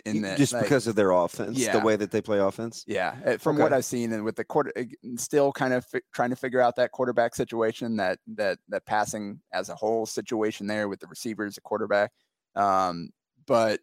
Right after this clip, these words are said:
Speaker 1: that's a team that I, they're gonna, I, they've got a chance to make a, a deep run. But again, with the losses they sustain,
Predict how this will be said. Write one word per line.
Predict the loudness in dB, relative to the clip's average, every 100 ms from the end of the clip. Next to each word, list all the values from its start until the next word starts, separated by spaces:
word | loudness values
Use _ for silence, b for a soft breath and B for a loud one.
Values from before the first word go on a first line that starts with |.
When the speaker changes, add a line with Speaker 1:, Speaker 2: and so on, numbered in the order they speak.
| _ 0
Speaker 1:
that's | 0 0
a |
team | -4 0 2
that | 2 0 -2 _ _ _ _ _ _
I, | -4 -4 -8 -16 _
they're | -4 0
gonna, | 0 0
I, | -4 -6 -2
they've | 2
got | 4 2
a |
chance | 0 -2 -2
to | -2
make | 0 0
a, | -2 -2
a | -6
deep | -4 -6 -4
run. | -2 0 0
But | -2
again, | -4 -4 -4 -6 -4
with | -2 -4 -8 -4
the | 2
losses | 4 2 -2
they | -8
sustain, | -8 -8 -6 -4 -4 -6